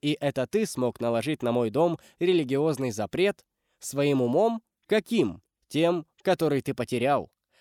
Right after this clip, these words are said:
Своей рукой? Какой? Той, которой ты этот дом разрушил. Своим голосом? Каким? Тем, которым ты велел его поджечь. Своим законом?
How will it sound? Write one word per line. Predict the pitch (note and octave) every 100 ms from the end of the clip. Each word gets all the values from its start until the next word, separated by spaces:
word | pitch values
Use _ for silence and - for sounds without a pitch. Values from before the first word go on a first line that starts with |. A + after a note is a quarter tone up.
| _
Своей | - C#3+ C#3 D3+
рукой? | C#3+ C#3 G#3+ A3 F3+ _ _ _ _ _ _
Какой? | D#3+ E3+ G3 A#2+ G#2 _ _
Той, | - D3+ E3+ G#2+ - _ -
которой | D3+ D#3 C#3+ C3+
ты | - C#3+ C#3+
этот | C3+ - A#2
дом | A2 A2+ A2+
разрушил. | B2 A2 D3+ D#3 - E2+ E2+ _ _ _ _
Своим | - - B2+ A#2 A2
голосом? | G#2+ F3+ F3+ A#2 - F2 F2 _ _ _ _
Каким? | - G#2 - D#3+ G2+ F2 _ -
Тем, | E3+ E3+ G2+ - _ _
которым | - F#3+ E3+ D3+ D3
ты | C#3
велел | B2+ A2+ A2 A2
его | G#2+ G#2+ G#2+ G#2 - -
поджечь. | D3 B2 D3 B2+ - - _ _
Своим | - C3 A#2+ A2
законом? | G#2 G#2+ F3+ G3 A#2 F2